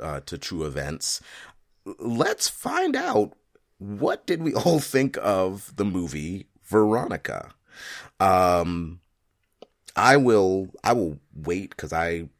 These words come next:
I did that huge introduction. I would actually like our guests to go first, um, to see if we can dip into that well of salt again.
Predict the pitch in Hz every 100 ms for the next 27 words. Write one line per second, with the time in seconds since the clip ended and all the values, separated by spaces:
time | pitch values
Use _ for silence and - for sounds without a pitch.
0 | - 80 73 76 80 73 - 85 78 82
1 | 80 85 85 71 82 - 82 - 80 82
2 | - - - - 104 104 71 71 107 113
3 | - 90 78 85 78 - 71 92 78 -
4 | - _ - 80 76 73 69 71 76 -
5 | _ _ _ _ _ _ _ - - 117
6 | 87 104 104 85 76 73 _ _ _ _
7 | - 71 104 - 101 85 85 69 85 95
8 | 87 - - 117 98 - - - - -
9 | 85 69 87 87 85 110